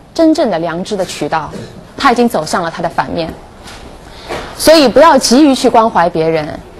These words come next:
先扪心自问一下，我为什么要关怀他人？以何种方式是在关怀他人？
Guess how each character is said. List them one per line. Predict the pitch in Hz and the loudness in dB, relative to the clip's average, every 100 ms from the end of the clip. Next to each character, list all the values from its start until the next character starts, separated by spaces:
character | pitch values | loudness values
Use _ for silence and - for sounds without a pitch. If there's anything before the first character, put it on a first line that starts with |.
| - | -14
先 | - 349 349 330 - - | 0 4 4 2 -6 -2
扪 | 208 | 0
心 | 277 339 | 2 0
自 | 339 359 | 0 2
问 | 339 302 | 2 2
一 | 185 | 0
下， | 202 170 | 0 0
我 | 175 | 2
为 | 214 330 | -2 -4
什 | 269 185 | -4 -4
么 | 233 | -2
要 | 254 | -4
关 | 180 165 | -4 -6
怀 | 165 | -6
他 | 156 165 156 | -6 -6 -8
人？ | 92 - - - - - - | -10 -14 -20 -20 -20 -12 0
以 | 240 | 2
何 | - 294 | 4 2
种 | 320 196 | 2 -2
方 | 285 302 | -2 -2
式 | 285 240 | -2 -4
是 | 208 | -2
在 | 185 | -4
关 | 160 180 | -2 -4
怀 | 180 147 151 | -6 -10 -10
他 | 175 | -10
人？ | 156 | -10